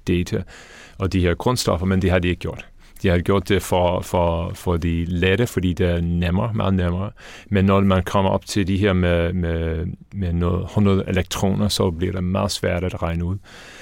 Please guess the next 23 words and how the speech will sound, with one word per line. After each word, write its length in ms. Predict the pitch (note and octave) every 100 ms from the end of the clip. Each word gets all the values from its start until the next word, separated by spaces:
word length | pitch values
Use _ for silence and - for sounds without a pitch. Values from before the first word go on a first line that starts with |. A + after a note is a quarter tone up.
| - -
Så 140 | A#2
det 100 | G#2
er 40 |
ikke 100 | G#2+
gjort. 240 | - F#2+ G2
Så 120 | A2
vi, 340 | F#2+ A2 A2
vi 460 | G2 G#2+ A2+ A2 F2+ - - - -
vi 300 | F#2+ G#2+ C#3
arbejder 420 | E2+ F2+ F2 F2
på 180 | F2+ -
det 120 | F2+
nu 200 | F2+ G2+ F#2+
i 20 |
vores, 480 | F2+ F2 F2+ - G2
øh, 280 | F2 E2+ E2 D2+
heavy 220 | G2 F2+
metal 240 | F2 F#2+
projekt. 500 | G2 - F#2 F2+ F#2
Vi 60 | F#2+
arbejder 420 | F2 F2 F2 F#2
med, 380 | F2+ F2 E2+ F2
med, 360 | F2+ F2 E2+